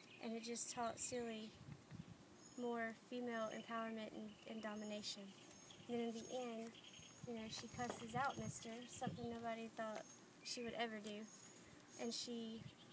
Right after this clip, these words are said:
she continues on, and she becomes very successful, and in the end finds out her father is not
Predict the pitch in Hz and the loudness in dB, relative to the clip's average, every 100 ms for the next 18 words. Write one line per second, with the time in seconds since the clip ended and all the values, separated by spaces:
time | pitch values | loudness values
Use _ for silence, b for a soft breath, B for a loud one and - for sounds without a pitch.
0 | - - - - - - - 254 254 269 | -14 -14 -14 -12 -10 -4 -2 0 2 4
1 | 262 254 240 240 226 220 226 B B B | 2 4 4 6 4 2 -2 B B B
2 | B - 240 254 240 240 233 233 233 240 | B -2 2 2 2 2 2 4 4 2
3 | - - 226 - 240 233 240 - - - | 2 6 6 6 4 -2 -2 -6 -10 -6
4 | - 247 240 233 233 226 226 220 220 214 | 2 6 6 6 4 4 6 6 6 4
5 | - - - - - - 240 233 - 233 | -2 -8 -14 -12 -10 -2 0 2 4 4
6 | 233 226 220 214 220 226 226 247 233 | 4 2 -2 0 2 2 4 4 4